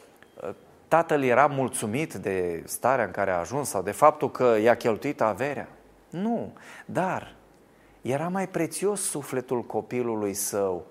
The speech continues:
decât banii și averea și imaginea și pedigriul familiei și imaginea bisericii și toate blablaurile pe care le-am inventat noi ca să mascăm o imagine care de fapt nici măcar nu există.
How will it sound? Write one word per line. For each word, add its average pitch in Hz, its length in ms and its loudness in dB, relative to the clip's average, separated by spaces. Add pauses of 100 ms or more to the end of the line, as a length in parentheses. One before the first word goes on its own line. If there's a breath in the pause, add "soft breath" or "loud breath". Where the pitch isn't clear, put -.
(540 soft breath)
decât 110 360 -4
banii 98 520 0
și - 160 -6
averea 92 540 -2
și 98 200 -8
imaginea 92 800 0
și 95 120 -10
pedigriul 104 560 -2
familiei 98 840 0
și - 160 -8
imaginea 104 460 2
bisericii 104 840 -2
și 107 200 -6 (280 loud breath)
toate 156 460 6 (300 loud breath)
blablaurile 143 840 8
pe 123 120 0
care 120 200 4
le-am 117 180 6
inventat 110 540 2
noi 135 180 0
ca 127 160 -2
să 117 240 -2 (220 loud breath)
mascăm 120 800 -2
o 104 120 -2
imagine 104 540 -2
care 107 220 -2
de 101 80 -6
fapt 117 240 -4
nici 151 320 -8
măcar 143 340 -6
nu 135 120 -8
există. - 720 -8